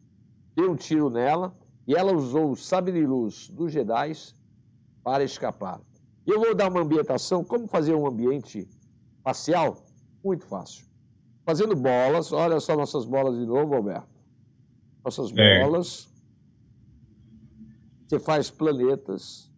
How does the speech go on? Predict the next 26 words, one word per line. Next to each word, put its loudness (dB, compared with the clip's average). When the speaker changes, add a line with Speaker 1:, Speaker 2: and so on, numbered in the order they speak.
Speaker 1:
com -10
bolas. -4
Que -10
os, -8
já -2
viu 2
o -6
planeta -2
quadrado? -2
Já -6
vi. -8
Talvez -4
até 4
Speaker 2:
Hum. 0
Speaker 1:
exista -4
em 0
alguma -4
dimensão. -10
Mas -8
eu -6
não -10
conheço. -8
Aqui, -4
Speaker 2:
As 2
estrelas. 2
Speaker 1:
planetas. -2